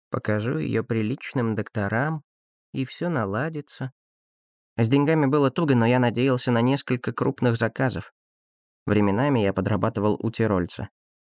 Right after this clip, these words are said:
хотя он мне порядком осточертел. Время замедлялось, вентилятор шуршал, Габи легла на кровать, свернувшись в клубок,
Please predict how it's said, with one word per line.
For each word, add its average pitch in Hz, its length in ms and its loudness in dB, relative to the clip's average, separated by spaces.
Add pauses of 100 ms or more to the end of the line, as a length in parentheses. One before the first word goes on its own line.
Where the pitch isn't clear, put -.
хотя - 300 -2
он - 180 2
мне 147 140 2
порядком 143 500 0
осточертел. - 680 -6 (840)
Время 165 320 2
замедлялось, 120 840 0 (260)
вентилятор 131 600 2
шуршал, 110 680 -2 (540)
Габи 127 520 2
легла 110 380 2
на 123 120 -2
кровать, 104 440 -2
свернувшись 113 640 0
в - 60 -14
клубок, 101 560 0